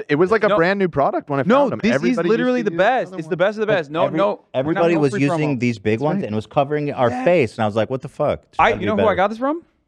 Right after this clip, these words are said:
Speaker 3: Who?
Speaker 2: Uh, Cody and Noel. 'Cause I was,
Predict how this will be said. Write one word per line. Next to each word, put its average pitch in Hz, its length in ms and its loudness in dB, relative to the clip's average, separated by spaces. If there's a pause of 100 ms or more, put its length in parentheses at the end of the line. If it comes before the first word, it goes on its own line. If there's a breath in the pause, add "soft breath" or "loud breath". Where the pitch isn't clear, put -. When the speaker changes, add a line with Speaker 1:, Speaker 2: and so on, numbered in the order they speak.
Speaker 3:
Who? 82 220 -2 (680)
Speaker 2:
Uh, 131 300 0 (120)
Cody 151 320 -2
and 139 100 -4
Noel. 127 360 -4 (600)
'Cause 160 160 -2
I 165 100 4
was, 175 180 -2